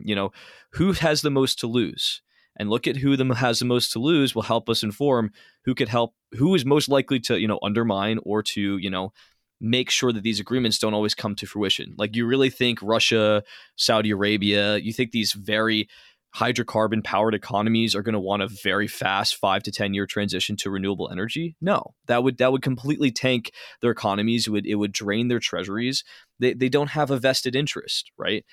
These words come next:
So people need to be honest at the, when they have these con-, these conferences that there are bad players in the arena, and they have, and, and we need to be frank about, you know, why they're like that, because they, they are looking out for themselves, right? I mean, that's, that's just the reality of it. It's not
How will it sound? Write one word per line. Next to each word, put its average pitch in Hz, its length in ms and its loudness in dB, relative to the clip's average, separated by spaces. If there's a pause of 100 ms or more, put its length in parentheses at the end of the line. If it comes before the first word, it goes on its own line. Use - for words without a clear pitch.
(200)
So - 100 -4
people 135 280 0
need 143 140 0
to 127 100 -4
be 120 100 0
honest 131 380 2
at 104 80 -4
the, 101 180 -4
when 104 140 -4
they 101 60 -2
have 104 260 -2
these 101 160 -2
con-, 110 340 -2
these 107 140 -6
conferences 110 560 -2
that 104 200 0 (380)
there 120 200 2
are 131 60 4
bad 120 300 0
players 117 460 0
in 101 120 -4
the 90 100 -4
arena, 65 360 -10 (120)
and 101 380 -2
they 107 240 0
have, 120 480 0
and, 113 240 -4
and 110 100 -4
we 113 100 0
need 113 140 -2
to - 80 -10
be 107 100 -8
frank 160 300 -4
about, 110 360 -2
you 107 80 -12
know, 117 100 -2
why 123 260 2
they're 98 160 -2
like 64 200 -8
that, 117 160 -8
because 139 240 0
they, 151 160 4
they 143 240 4
are 165 180 6
looking 160 320 2
out 151 100 2
for - 120 -8
themselves, - 500 0
right? 123 180 0
I 127 40 2
mean, 120 120 2
that's, 123 200 2
that's 123 180 2
just - 160 -2
the 123 60 -2
reality 117 300 2
of - 60 -10
it. 73 100 -8
It's 98 180 -4
not 120 200 0